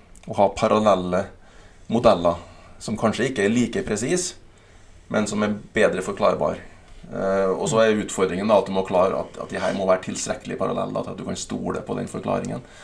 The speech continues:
Så det er et, det er et spor. Eh, men, men ja, det her er, det her er et viktig tema. Vi har, eh,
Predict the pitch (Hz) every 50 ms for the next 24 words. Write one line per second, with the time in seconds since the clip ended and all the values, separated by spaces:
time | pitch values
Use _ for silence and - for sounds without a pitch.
0 | - - - 110 107 95 87 87 87 - - - - 87 87 - - - - -
1 | 95 98 - - - - - - - - - - - - - - 101 98 98 95
2 | 92 92 90 90 90 90 90 87 85 87 87 90 - - - - _ - - -
3 | - - - - - - - _ - - - - 101 104 104 92 113 113 110 107
4 | 101 98 95 - - 107 98 107 113 113 113 110 107 107 107 107 104 95 98 101
5 | 104 107 107 107 - 117 - 110 - 101 95 95 107 - 110 104 98 101 101 101
6 | 101 101 98 98 98 98 98 95 92